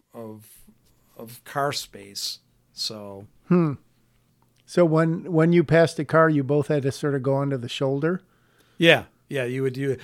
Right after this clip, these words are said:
Speaker 1: We never had to, but you would have to do that if you did pass somebody or, uh, have somebody coming at you. One of you would have to go off on the side a little bit, uh,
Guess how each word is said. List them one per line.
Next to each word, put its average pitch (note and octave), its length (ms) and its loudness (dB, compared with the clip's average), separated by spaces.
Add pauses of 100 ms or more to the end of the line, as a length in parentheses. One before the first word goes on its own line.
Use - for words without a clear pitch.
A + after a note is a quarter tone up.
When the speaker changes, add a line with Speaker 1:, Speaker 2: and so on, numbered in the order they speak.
(100)
Speaker 1:
We D#3+ 160 2
never F#3 320 6
had D#3+ 420 0
to, G#2+ 420 -8 (340)
but C#3 140 -8
you D3 160 -2
would C#3 120 4
have C#3 260 2
to C3 100 -10
do B2+ 160 -4
that A#2+ 160 -4
if A2 140 -10
you A#2 60 -10
did B2+ 220 -8
pass G#2+ 400 -14 (400)
somebody G#2+ 640 -10 (320)
or, F3 300 4
uh, F3 160 2
have D#3+ 240 2
somebody D#3+ 300 -2
coming D3+ 340 -2
at C3+ 340 -6
you. G#2 240 -12 (800)
One F3 300 4
of E3+ 100 2
you D3+ 140 2
would C#3+ 120 0
have C#3 220 2
to D3 80 -6
go B2+ 140 -4
off A#2+ 200 -6
on A2 140 -10
the A2 80 -10
side A2 640 -8 (580)
a D3+ 60 -6
little B2+ 280 -6
bit, A2+ 380 -10
uh, G2+ 300 -14